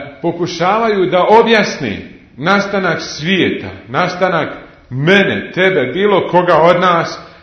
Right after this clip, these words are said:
na nekakve druge načine, zanemarujući postojanje Allaha. Jer, kaže: kako ću ja vjerovat nešta što ne vidim?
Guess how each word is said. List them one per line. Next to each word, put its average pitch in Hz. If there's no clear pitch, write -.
na 160
nekakve 185
druge 175
načine, 151
zanemarujući 165
postojanje 160
Allaha. 123
Jer, 185
kaže: 233
kako 269
ću -
ja 220
vjerovat 196
nešta 185
što 160
ne 147
vidim? 98